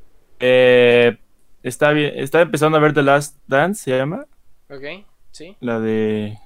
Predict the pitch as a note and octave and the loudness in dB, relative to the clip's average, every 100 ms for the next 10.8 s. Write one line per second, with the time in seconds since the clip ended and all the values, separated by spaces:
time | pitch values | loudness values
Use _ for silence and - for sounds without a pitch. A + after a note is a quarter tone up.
0 | - - - _ - _ _ - B2 A2+ | -20 -20 -20 _ -20 _ _ -6 -4 0
1 | B2+ B2+ B2+ A#2+ A2+ - G#2+ A2 A#2+ A#2+ | 0 2 2 2 0 -6 -6 -2 -2 -2
2 | A#2 A#2 - - B2+ D#3+ _ - - _ | -4 -4 -6 -4 -4 -4 _ -20 -20 _
3 | _ _ - _ - - - A#2 A2+ C3 | _ _ -20 _ -20 -20 -10 -4 0 2
4 | B2+ A#2+ A#2+ B2+ D3 C3+ C3+ B2+ B2+ A2 | 4 4 4 4 0 -2 -4 -4 -4 -6
5 | G#2 G2+ G2 G2 - _ - _ _ _ | -6 -6 -8 -14 -20 _ -20 _ _ _
6 | A2+ G#2+ A2 A2+ A2 - - - A2+ G#2+ | -16 -12 -8 -6 -8 -14 -18 -10 -8 -8
7 | - G#2+ G#2+ G2 G2 - - B2 C#3 C#3+ | -6 -4 -4 -8 -12 -20 -8 0 2 4
8 | A#2 G#2+ A2+ A#2 G#2 F2+ G#2 G2 F#2 G#2+ | 2 2 0 0 -2 -2 -2 -2 -6 -12
9 | G2+ - G2 F#2+ - - _ _ - D3 | -12 -10 -10 -12 -18 -20 _ _ -20 -14
10 | C#3 C#3+ F3+ E3+ B2 A#2+ B2 A2 | -12 -12 -14 -14 -16 -16 -18 -18